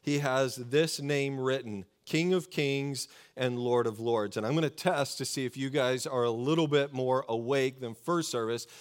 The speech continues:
because in first service, I said, "I can't imagine what that tattoo would have felt like on his thigh." And, and I got the same response as you guys got. I-, it's okay to take a deep breath. And,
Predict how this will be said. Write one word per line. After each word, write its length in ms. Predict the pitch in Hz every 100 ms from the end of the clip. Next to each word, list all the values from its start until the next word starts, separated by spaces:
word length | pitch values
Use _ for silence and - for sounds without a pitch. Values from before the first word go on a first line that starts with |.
| -
because 180 | - 143
in 80 | 131
first 400 | - 202 214 -
service, 300 | 165 147 139
I 80 | 131
said, 300 | - 139 120
"I 60 |
can't 280 | - 151 151
imagine 680 | 131 123 151 170 143 131 117 - -
what 220 | 147 139
that 220 | 135 120 -
tattoo 520 | 139 123 - 165 147
would 160 | 135
have 100 | 120
felt 400 | - - 156 160
like 360 | 127 113 113 107 - - - _
on 160 | 113 113
his 200 | 104 -
thigh." 500 | 147 143 117 80 58 - _ _ _ _ -
And, 440 | 123 120 120 113 101 - _ _
and 260 | 120 113 107 - - _ _ -
I 120 | 113
got 220 | 120 113
the 60 | 120
same 280 | - 117 110
response 680 | - - 120 104 - - - - _ - - -
as 260 | 104 98
you 140 | 110 120
guys 460 | 104 92 92 - -
got. 300 | 107 90 78 - -
I-, 60 |
it's 300 | 117 127 -
okay 360 | 110 - 135 135
to 240 | 123 104 104 - - - - - - -
take 160 | - 104
a 60 |
deep 260 | 120 113 110
breath. 460 | 123 113 110 107
And, 180 | 110 104